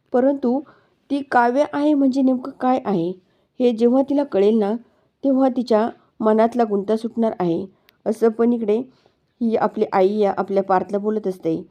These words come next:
खरोखर काव्य मुलगी खूप हुशार आहे, जिद्दी आहे आणि अजून एक महत्त्वाचं म्हणजे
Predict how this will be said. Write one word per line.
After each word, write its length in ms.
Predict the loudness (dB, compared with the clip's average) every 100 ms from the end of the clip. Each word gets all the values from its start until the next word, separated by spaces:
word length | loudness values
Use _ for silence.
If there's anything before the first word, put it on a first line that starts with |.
| _ _ -2
खरोखर 320 | 0 2 0
काव्य 320 | 2 2 4
मुलगी 280 | 2 0 -2 -4
खूप 200 | -6 -6
हुशार 280 | -2 -2 0
आहे, 180 | 0 0
जिद्दी 340 | 0 -2 0
आहे 320 | 2 0 0 -2 -10 _ -6
आणि 100 | 0
अजून 280 | 2 2 2
एक 140 | 0 0
महत्त्वाचं 500 | 0 2 0 0 0
म्हणजे 360 | 0 2 0